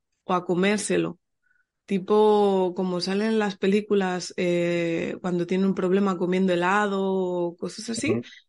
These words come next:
Speaker 1: lo tenía tan normalizado que, que es que vivía una vida de papel, o sea, de papel que cuando se inundó de emociones,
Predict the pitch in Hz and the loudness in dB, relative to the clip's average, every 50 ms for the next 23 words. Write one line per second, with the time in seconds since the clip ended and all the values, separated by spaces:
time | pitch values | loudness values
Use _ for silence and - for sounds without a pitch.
0 | _ _ _ _ _ _ - 202 202 185 202 196 202 226 247 254 226 220 220 208 | _ _ _ _ _ _ -2 0 0 2 2 2 4 4 2 2 0 0 0 2
1 | 226 247 285 302 294 277 254 220 202 185 180 - - 185 190 202 226 285 359 427 | 2 2 2 2 0 0 0 2 0 0 -2 -4 -4 -4 -4 -2 -2 -4 -6 -8
2 | - _ _ _ _ _ _ _ _ _ _ - 214 208 196 196 190 185 185 185 | -12 _ _ _ _ _ _ _ _ _ _ 2 4 4 6 6 6 4 4 4
3 | 185 180 175 175 - - _ _ _ _ _ - - 208 190 196 - - 233 254 | 4 2 2 0 -2 -6 _ _ _ _ _ -2 0 2 2 2 0 0 0 0
4 | 269 - - _ _ - 208 208 196 180 185 202 233 254 269 269 254 226 208 196 | 0 -2 -8 _ _ -2 0 2 2 2 2 0 0 -2 -2 -2 -2 -2 -2 0
5 | 190 202 202 285 302 262 226 190 196 180 175 175 - 214 262 311 311 262 202 - | -2 -2 -2 -2 -2 -4 -4 -2 -4 -6 -6 -4 -4 -2 -2 -2 -2 -2 -4 -8
6 | _ _ - - 220 202 190 180 190 185 170 180 185 180 175 185 220 240 277 302 | _ _ -6 -4 -2 0 0 2 0 0 0 -2 -4 -4 -4 -2 0 0 0 0
7 | 294 269 - 233 214 202 208 - 196 185 190 185 175 175 - 185 185 180 185 185 | -2 -2 0 0 0 0 0 -2 -2 -2 0 -2 -2 -2 -2 0 0 0 2 2
8 | 190 196 190 185 185 175 170 226 262 277 269 233 208 190 190 190 185 185 180 180 | 2 2 4 2 2 4 4 4 4 4 4 2 0 0 -2 -4 -4 -4 -4 -4
9 | 180 180 180 180 180 180 175 175 170 - - 202 208 220 233 233 240 240 240 233 | -4 -4 -4 -4 -4 -4 -4 -4 -6 -4 -2 -2 0 0 2 0 0 0 0 -2
10 | 220 196 - - | -4 -6 -10 -12